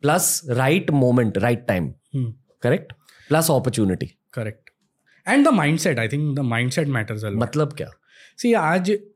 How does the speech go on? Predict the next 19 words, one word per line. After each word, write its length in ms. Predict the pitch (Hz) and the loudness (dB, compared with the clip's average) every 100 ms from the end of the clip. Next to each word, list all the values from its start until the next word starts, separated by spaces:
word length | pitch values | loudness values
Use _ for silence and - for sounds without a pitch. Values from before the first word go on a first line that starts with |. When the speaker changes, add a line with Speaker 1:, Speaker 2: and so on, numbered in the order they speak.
| _ _ 147 | _ _ -10
Speaker 2:
जो 200 | 131 180 | -2 0
नब्बे, 520 | 147 135 160 175 - | 0 0 -2 -4 -6
मेरे 260 | 131 147 180 | -2 0 0
को 140 | 202 | 0
ऐसा 140 | 165 160 | -2 -2
लगता 220 | 135 131 | -4 -6
है 60 | 139 | -6
कि 140 | 156 | -6
जो 140 | 147 | -6
साढ़े 240 | 147 117 135 | -6 -6 -4
पाँच, 320 | 147 143 - | -4 -6 -12
छः 220 | - 131 127 | -10 -6 -4
करोड़ 240 | 139 139 | -4 -2
लोग 280 | 131 131 139 - | -4 -8 -14 -18
स्टॉक 400 | 120 117 - 113 127 | -18 -16 -12 -8 -6
मार्केट 300 | 123 135 131 | -6 -6 -6
में 100 | 123 | -6
यूनिक 300 | 110 123 - | -6 -8 -10
है, 140 | 107 | -18